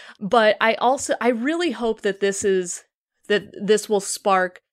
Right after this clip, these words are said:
more stories, whether fictional or nonfictional, where the focus is on telling the stories of the victims, not so much the, the, not so much telling the story of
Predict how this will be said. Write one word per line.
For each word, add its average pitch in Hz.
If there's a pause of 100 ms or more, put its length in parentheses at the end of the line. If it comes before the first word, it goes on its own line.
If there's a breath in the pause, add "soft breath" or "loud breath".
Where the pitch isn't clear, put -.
(140)
more 247
stories, 208
whether 180
fictional 262
or 185
nonfictional, 214
where 196 (340 soft breath)
the 214
focus 233
is 226
on 190
telling 214 (240 loud breath)
the 196
stories 190 (100)
of 180 (540)
the 185
victims, 165
not 180
so 196
much 170 (100)
the, 175
the, 165
not 185
so -
much 180
telling 180
the 180
story 170 (300)
of 156